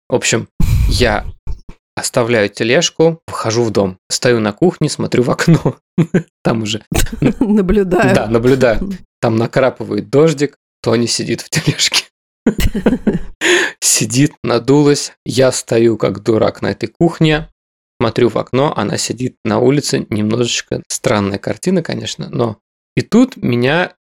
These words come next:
Speaker 1: такая мысль поражает, что, в общем, у меня есть некоторый запас сил, чтобы ее втащить, во-первых. Во-вторых,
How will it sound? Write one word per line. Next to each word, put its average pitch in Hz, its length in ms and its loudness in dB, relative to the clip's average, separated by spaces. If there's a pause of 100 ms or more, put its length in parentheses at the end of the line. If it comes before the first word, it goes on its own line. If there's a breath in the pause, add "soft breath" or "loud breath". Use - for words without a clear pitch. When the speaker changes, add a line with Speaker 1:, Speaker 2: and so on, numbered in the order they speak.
(600)
Speaker 1:
такая 131 320 -2
мысль 131 420 0
поражает, - 500 -4
что, - 160 -8
в 113 140 -2
общем, 247 440 0 (300)
у 139 40 2
меня 139 240 4
есть 143 560 0 (360)
некоторый 127 420 0
запас 110 400 -2
сил, - 260 2
чтобы 131 320 0
ее 135 100 6
втащить, - 540 -6 (420)
во-первых. - 420 -2
Во-вторых, - 580 0